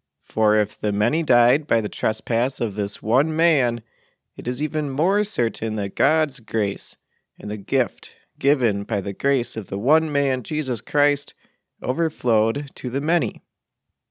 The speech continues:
And the gift is not like the effect of the one man's sin. For the judgment that followed the one trespass resulted in a verdict of condemnation. But the gracious gift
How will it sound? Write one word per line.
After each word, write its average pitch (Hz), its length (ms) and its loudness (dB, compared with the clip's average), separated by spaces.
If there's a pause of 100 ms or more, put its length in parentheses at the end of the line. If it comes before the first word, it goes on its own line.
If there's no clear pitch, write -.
(520)
And 120 160 -6
the 127 60 0
gift 196 400 2
is 143 140 -2
not 156 180 0
like 135 240 0
the 123 200 0
effect 110 560 0
of 98 160 -6
the 110 100 -2
one 104 280 0
man's 101 320 -2
sin. 165 260 0 (1000)
For 107 140 -4
the 101 80 -2
judgment 131 720 0
that 104 120 0
followed 113 460 2
the 101 100 -2
one 160 240 2
trespass 110 720 0 (400)
resulted 151 580 4
in 123 280 0
a 113 100 0
verdict 135 600 0 (200)
of 104 200 0
condemnation. 123 1080 -2 (1080)
But 104 180 -6
the 95 100 -6
gracious 135 640 2
gift - 560 -2